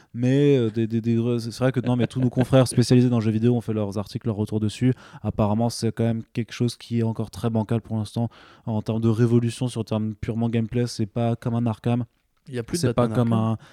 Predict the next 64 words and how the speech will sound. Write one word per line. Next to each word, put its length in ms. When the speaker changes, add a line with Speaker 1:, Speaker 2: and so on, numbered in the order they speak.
Speaker 1:
c'est, 280
non, 200
c'est 120
pas 140
encore 220
annoncé. 420
Enfin, 220
ils... 180
Rocksteady 560
a 60
dit, 160
on 80
sera 160
pas 100
présent 240
à 60
l'E 100
trois, 240
donc, 240
euh, 220
Speaker 2:
Ok. 100
Speaker 1:
euh, 240
voilà, 160
c'est 80
pour 100
ça 60
qu'ils 140
feront 120
toujours 220
pas 80
Speaker 2:
D'accord. 160
Speaker 1:
d'annonce. 260
Mais 100
à 20
mon 100
avis, 140
c'est 120
pour, 140
euh, 40
de 80
toute 80
façon, 120
ce 60
sera 100
pour 160
P 80
S 140
cinq, 180
quoi, 160
en 60
gros, 160
c'est 180
ça. 100
Ce 60
sera 100
pas 100
pour 140
cette 160
génération 380
de 40
consoles, 220
ça, 100
c'est 120
sûr. 200